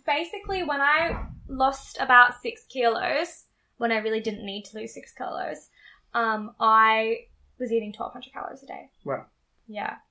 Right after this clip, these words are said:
Speaker 1: And then that, I did that for about, mm, maybe, like, twelve weeks,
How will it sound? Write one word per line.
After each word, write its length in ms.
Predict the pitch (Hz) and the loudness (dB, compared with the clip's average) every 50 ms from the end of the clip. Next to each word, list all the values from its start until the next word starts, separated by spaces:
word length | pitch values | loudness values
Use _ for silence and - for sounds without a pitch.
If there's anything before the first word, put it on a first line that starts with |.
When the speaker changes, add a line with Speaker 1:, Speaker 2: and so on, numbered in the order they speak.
| _ _ _ _ | _ _ _ _
Speaker 1:
And 320 | - 240 240 233 233 220 | 0 2 2 2 0 4
then 560 | 208 233 226 226 233 233 233 233 233 233 240 - | 6 6 6 8 6 4 4 2 0 -2 -2 6
that, 200 | - 220 226 - | 8 8 8 8
I 120 | - 233 226 | 4 2 0
did 120 | 240 233 | 0 0
that 200 | 233 233 - - | 0 0 0 -2
for 80 | - 247 | -4 -2
about, 520 | 233 226 220 220 220 220 - - - - | 4 6 6 6 6 4 2 0 -6 -14
mm, 580 | 320 381 381 381 370 370 370 359 359 359 359 370 381 _ _ | -16 -16 -14 -14 -14 -16 -16 -16 -16 -14 -14 -16 -16 _ _
maybe, 260 | 339 330 359 359 392 415 415 415 403 | -8 -6 -4 -4 -4 -4 -4 -4 -4
like, 160 | 392 392 392 392 _ _ _ _ _ _ _ _ _ _ _ _ _ _ _ _ _ _ _ - - | -4 -6 -8 -12 _ _ _ _ _ _ _ _ _ _ _ _ _ _ _ _ _ _ _ -10 -4
twelve 360 | - 277 277 294 302 302 - | 0 2 2 2 0 0 -4
weeks, 380 | 320 339 427 453 - - - | -4 -4 -4 -6 -8 -12 -12